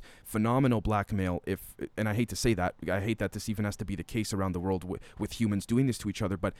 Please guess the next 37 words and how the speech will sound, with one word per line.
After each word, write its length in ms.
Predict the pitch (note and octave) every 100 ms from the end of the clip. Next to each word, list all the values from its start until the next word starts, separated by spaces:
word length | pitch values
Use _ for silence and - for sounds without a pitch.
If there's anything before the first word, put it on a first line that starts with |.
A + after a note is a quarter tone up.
| -
phenomenal 600 | - A2 A2+ D3 D3+ C3+
blackmail 480 | A2+ G#2 - G#2+ G2+
as 160 | G2+ F#2+
it 40 |
pertains 440 | A2 - A2+ G2+ -
to 260 | A2 G2 - - - - _ G2 F2+
before 380 | A#2 - B2+
it 100 | A#2
got 200 | - G#2+
out 140 | G2+ F#2+
and 100 | F#2
before 280 | G2+ A2+ G#2+
it 80 |
got 200 | G#2+ F#2
public, 360 | - G#2 F2+ -
if 100 | -
they 100 | F#2+
had 240 | F#2+ G2
dirt 180 | F#2 F#2+
on 140 | F2+ F2
the 40 |
family. 420 | - F2+ E2+ E2+
I 60 | E2+
mean, 220 | F2+ F2+
it, 120 | F#2 - - - -
I 120 | A2+
can't, 180 | - A2
I 80 | A2+
can't, 300 | - - - - - - - -
assuming 420 | - C3+ C#3 C3
everything 220 | B2+ B2+
on 80 | A#2+
the 80 | A2+
laptop 400 | A#2 A#2 A#2+ A2
is 100 | G#2
accurate, 380 | G#2+ - C3
I, 120 | -